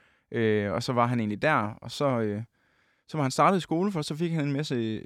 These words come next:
overskud og en masse energi, men han boede stadigvæk, vi kaldte det fem hundrede kroner værelset. Og det var,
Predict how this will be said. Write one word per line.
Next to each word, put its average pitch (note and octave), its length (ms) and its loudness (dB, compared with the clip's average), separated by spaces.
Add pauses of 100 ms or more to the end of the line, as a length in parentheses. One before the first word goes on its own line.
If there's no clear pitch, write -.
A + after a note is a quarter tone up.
(120)
overskud A#2+ 460 -2
og A2+ 60 0
en A2+ 60 0
masse B2 220 -2
energi, C#3+ 400 -6 (100)
men A#2 120 -2
han A#2 100 -2
boede F#3+ 180 6
stadigvæk, D#3 420 4
vi C3 60 -4
kaldte A#2+ 220 -2
det C3+ 100 -10
fem E3 160 0
hundrede C#3+ 200 2
kroner A2+ 240 -4
værelset. G#2+ 440 -6 (500)
Og B2 160 -2
det C#3+ 80 4
var, B2 260 8